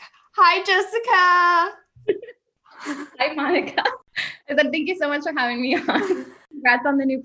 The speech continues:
Speaker 2: podcast. I'm very excited. Um, as Monica was saying,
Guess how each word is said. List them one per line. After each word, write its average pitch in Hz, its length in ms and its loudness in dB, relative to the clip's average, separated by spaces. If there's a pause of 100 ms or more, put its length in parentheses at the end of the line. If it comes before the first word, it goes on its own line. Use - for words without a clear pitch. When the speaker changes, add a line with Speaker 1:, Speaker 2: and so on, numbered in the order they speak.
Speaker 2:
podcast. 262 480 0
I'm 226 160 -6
very 226 300 -2
excited. 262 880 -2
Um, 220 480 0
as 220 180 -2
Monica 214 300 -8
was 208 160 -4
saying, 202 360 -6